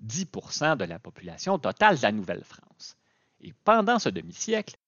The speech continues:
l'île aura servi de refuge à plusieurs centaines de Wendat. Ils avaient, comme les autres Premières Nations qui entretenaient des contacts avec les Européens, été décimés par les épidémies. Ils étaient aussi en état de guerre perpétuel avec les Haudenosaunee,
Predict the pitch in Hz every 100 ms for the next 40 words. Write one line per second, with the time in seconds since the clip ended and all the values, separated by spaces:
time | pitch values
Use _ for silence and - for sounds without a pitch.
0 | _ - 233 220 95 87 - 82 131 104
1 | 82 - 226 - - - 139 147 214 196
2 | - 101 87 - 226 147 170 143 92 82
3 | - - _ _ _ _ _ _ 220 233
4 | 170 147 127 143 120 101 _ _ - 185
5 | 131 107 110 - - 95 98 92 92 87
6 | 107 104 - 85 - 85 95 90 90 95
7 | 87 107 95 85 92 80 87 - 95 -
8 | 196 190 - - - 143 - 240 127 135
9 | - - 214 95 170 170 156 135 151 185
10 | 113 101 139 104 98 98 92 - _ _
11 | - 135 117 123 98 143 104 90 78 -
12 | 101 104 - - - 82 - 92 135 78
13 | 87 - 85 87 165 113 92 - - 147
14 | 170 180